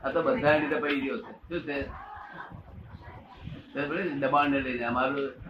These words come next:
આબરૂ જે છે તે લઈને તો અત્યારે જીવન ઠેકાણું નથી. એટલે ગુરુ જો કાયમ માટે રહેતા હોય, આપણે આપણી શક્તિ હોવી જોઈએ. પછી ગુરુ સાથે આડું અવળું કોઈ દાડો બોલે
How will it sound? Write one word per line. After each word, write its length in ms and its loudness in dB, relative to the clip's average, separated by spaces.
આબરૂ 340 2
જે 80 -4
છે 180 -6
તે 260 -4
લઈને 560 -4
તો 80 -2
અત્યારે 340 0
જીવન 300 -2
ઠેકાણું 420 0
નથી. 220 -12
એટલે 240 -2
ગુરુ 360 0
જો 80 0
કાયમ 420 2
માટે 180 0
રહેતા 320 0
હોય, 240 2
આપણે 240 -2
આપણી 260 -6
શક્તિ 320 -2
હોવી 240 2
જોઈએ. 220 -6
પછી 180 -4
ગુરુ 300 0
સાથે 180 0
આડું 240 4
અવળું 180 0
કોઈ 140 -4
દાડો 160 2
બોલે 440 4